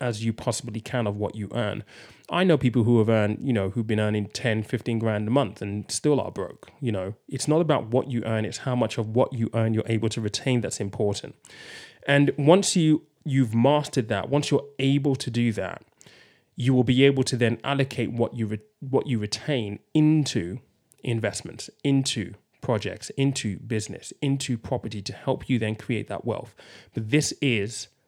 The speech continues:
the building block. This is the first point, the first step that you absolutely have to make sure that you have. And I have three tips in helping you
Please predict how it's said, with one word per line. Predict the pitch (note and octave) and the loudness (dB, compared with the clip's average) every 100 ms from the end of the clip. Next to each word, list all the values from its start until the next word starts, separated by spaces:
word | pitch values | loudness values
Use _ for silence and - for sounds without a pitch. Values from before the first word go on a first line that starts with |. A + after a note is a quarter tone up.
| _ _ | _ _
the | - | -10
building | G#2+ C3 A#2 G2 | 2 2 2 -2
block. | - - - _ _ _ _ _ | -8 -16 -20 _ _ _ _ _
This | - C3+ D3 | -2 0 2
is | C#3 | 0
the | - | -2
first | - _ _ C3+ B2 A#2+ - - - _ _ _ _ _ _ _ _ _ _ | -10 _ _ 2 2 0 -4 -14 -20 _ _ _ _ _ _ _ _ _ _
point, | - A#2+ F#2 - - _ _ | -2 -2 -2 -8 -12 _ _
the | |
first | A2 - C3 B2 - | -12 -4 0 0 -2
step | - B2 - - | -4 -4 -6 -8
that | |
you | G#2+ G#2+ - - | -8 -8 -8 -6
absolutely | C3+ C3 - C3 A2+ - G#2+ A2+ - | -4 -4 -4 -2 -2 -4 -10 -16 -6
have | B2 - | -6 -4
to | B2 | -4
make | A2+ G#2+ - | -2 -2 -4
sure | B2 | -6
that | G#2+ G#2 | -4 -6
you | G#2 | -8
have. | G#2 G2 - - _ - - - - | -8 -10 -12 -20 _ -20 -20 -20 -4
And | B2 | -2
I | A2+ | 0
have | B2 A#2+ - - | -2 -6 -12 2
three | D3 D3 D3 D3 - _ _ _ _ | 4 4 2 -2 -8 _ _ _ _
tips | - C3 - - - - _ _ _ _ _ _ _ _ - | -6 -4 -4 -8 -18 -20 _ _ _ _ _ _ _ _ -4
in | C3 A2+ G#2+ - | 0 0 -2 -8
helping | - C#3 C3+ C#3 G#2+ | -2 2 2 2 -4
you | G2+ F#2+ G#2+ | -4 -6 -10